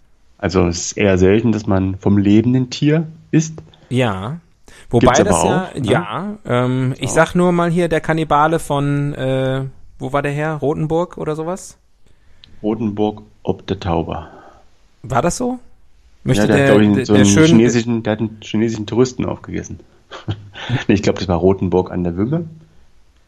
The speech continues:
Speaker 1: Da gibt's ja einige Rotenburgs in Deutschland.
Speaker 2: Ja,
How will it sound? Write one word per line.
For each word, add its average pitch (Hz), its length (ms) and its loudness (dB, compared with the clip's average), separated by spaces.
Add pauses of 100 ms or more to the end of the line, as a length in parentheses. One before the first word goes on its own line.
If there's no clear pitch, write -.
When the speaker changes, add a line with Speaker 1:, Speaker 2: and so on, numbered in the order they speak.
(140)
Speaker 1:
Da 120 80 -4
gibt's 165 160 2
ja 127 100 4
einige 127 260 4
Rotenburgs 87 580 -4
in 85 100 -6
Deutschland. 82 500 -14
Speaker 2:
Ja, 113 400 2